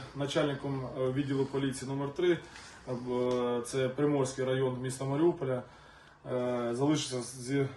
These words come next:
своїм особовим складом, е, допомагати мешканцям Маріуполя та,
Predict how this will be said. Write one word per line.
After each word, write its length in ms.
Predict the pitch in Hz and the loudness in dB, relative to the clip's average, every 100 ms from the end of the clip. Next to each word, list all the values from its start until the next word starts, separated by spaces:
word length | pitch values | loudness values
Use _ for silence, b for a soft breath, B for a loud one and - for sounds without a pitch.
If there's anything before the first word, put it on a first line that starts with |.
| B B B B - _ _ | B B B B -20 _ _
своїм 340 | - 147 147 139 | -8 -2 0 0
особовим 440 | 135 139 147 143 | -2 0 2 2
складом, 500 | 139 151 143 131 127 b b b b b - 135 | 0 4 4 4 0 b b b b b -14 -6
е, 220 | 123 123 | -2 -2
допомагати 760 | 131 139 143 147 139 131 123 113 B B - | 0 0 2 4 4 2 -2 -4 B B -8
мешканцям 500 | 135 160 165 160 151 | 2 4 4 2 0
Маріуполя 560 | 143 143 143 135 127 117 B B B B B B B B B B B B _ _ | 2 4 2 2 0 -2 B B B B B B B B B B B B _ _
та, 300 | 160 147 143 | 8 10 10